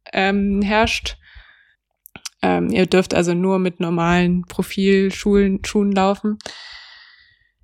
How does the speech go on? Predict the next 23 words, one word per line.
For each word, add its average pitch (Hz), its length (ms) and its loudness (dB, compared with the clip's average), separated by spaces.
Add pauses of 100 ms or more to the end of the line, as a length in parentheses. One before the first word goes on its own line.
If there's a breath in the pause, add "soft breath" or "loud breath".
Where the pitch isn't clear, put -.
(560)
Äh, 170 240 2
das 175 160 0
ist - 180 -6
zum 175 140 -4
Schutz - 260 -6
der 180 160 0
Felsen, 190 580 0 (380 soft breath)
äh, - 240 -6
weil 175 140 -2
der 170 100 -2
Sandstein 175 540 -2
sehr 175 480 -2
empfindlich 190 540 -6
ist. - 280 -4 (960)
Genau, 190 320 6
dann 180 160 4
gibt's - 220 -4
natürlich 202 380 0
ru-, 196 220 -2
rund 220 280 2
um 220 100 2
den 202 160 0
Wettkampf, 208 720 -2